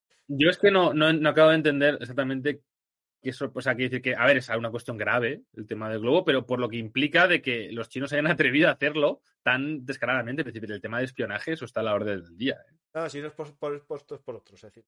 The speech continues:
Speaker 2: eh, a mí
Speaker 1: Quiere decir que,
Speaker 2: exactamente.
Speaker 1: quiere decir que quiero recordar que la administración, está demostrado que la administración Obama, eh, pues,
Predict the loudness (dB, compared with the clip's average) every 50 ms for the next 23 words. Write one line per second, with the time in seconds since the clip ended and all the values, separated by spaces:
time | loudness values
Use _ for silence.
0 | _ -20 -18 -18 -16 -16 -16 -6 0 2 2 4 4 2 2 2 0 0 0 0
1 | 0 2 2 2 2 0 -2 -2 -2 2 2 4 4 4 4 4 6 6 6 6
2 | 6 4 4 4 4 2 0 -2 -6 -4 -4 -2 -2 -2 -4 -6 -4 -2 -2 -2
3 | -2 -2 0 0 2 4 2 2 0 -2 -6 -6 -6 -4 -6 -6 -6 -8 -12 -10
4 | -6 -4 -2 -2 -2 0 0 -2 -2 -2 -6 -10 _ _ -14 -14 -14 -14 -18 -20
5 | _ _ _ _ _ _ _ _ _ _ _ _ _ _ _ -20 -20 _ _ _
6 | _ _ -10 -10 -10